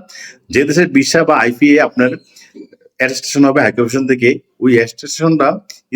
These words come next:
স্ক্যানিং করে তারা বিএমইটি তে মেইল পাঠাবে। এখন অনেক সময় এই মেইলটা পাঠাতে সময় নেয় পনেরো দিন, এক মাস, এরকম সময় নিয়ে নেয়।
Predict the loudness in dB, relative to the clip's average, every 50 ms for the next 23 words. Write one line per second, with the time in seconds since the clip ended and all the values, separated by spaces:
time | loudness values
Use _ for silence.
0 | -4 -4 -2 0 0 2 2 2 2 2 2 2 2 0 0 0 2 2 2 4
1 | 4 4 4 4 2 4 4 4 2 2 0 -2 -2 -4 -4 -8 -8 -14 _ _
2 | -20 -20 -20 -20 _ _ _ _ _ _ _ -6 -2 0 2 2 2 2 2 2
3 | 2 4 4 4 2 2 2 2 2 0 0 0 -2 -4 -6 -2 -2 0 2 2
4 | 2 0 0 -2 -4 -4 -2 -2 0 2 2 0 0 -4 -8 _ -10 -10 -10 -6
5 | -2 -2 -2 -2 -2 -2 -2 -2 -2 -2 -2 -2 0 -2 -2 -4 -6 -10 -14